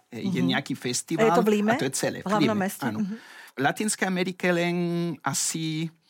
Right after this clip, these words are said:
Speaker 2: Buenos
Speaker 1: a,
Speaker 2: Aires.
Speaker 1: Buenos Aires
Speaker 2: Buenos Aires,
Speaker 1: má
Speaker 2: áno.
Speaker 1: operu stálu. Teatro Colón teraz práve bol, majú nového prezidenta a on operu, e, začal. E, a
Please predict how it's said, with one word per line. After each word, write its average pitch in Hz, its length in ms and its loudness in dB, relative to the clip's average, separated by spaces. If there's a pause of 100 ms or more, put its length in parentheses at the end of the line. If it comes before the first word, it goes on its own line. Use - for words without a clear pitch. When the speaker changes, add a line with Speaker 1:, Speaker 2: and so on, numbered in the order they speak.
Speaker 2:
Buenos 185 380 0
Speaker 1:
a, 196 80 4
Speaker 2:
Aires. 180 80 4
Speaker 1:
Buenos 131 260 0
Aires 143 220 4
Speaker 2:
Buenos 175 260 2
Aires, 165 140 4
Speaker 1:
má 131 320 2
Speaker 2:
áno. 143 160 0
Speaker 1:
operu 135 320 -2
stálu. 127 480 -4
Teatro 131 400 -2
Colón 131 400 -2
teraz 117 260 -8
práve 117 320 -8
bol, 117 300 -6 (240)
majú 123 240 -6
nového 131 340 -4
prezidenta 131 800 -4
a 117 100 -2
on 123 300 -2
operu, 127 640 -4 (240)
e, 117 480 -10 (300)
začal. - 580 -4 (640)
E, - 180 -6 (540)
a 120 500 0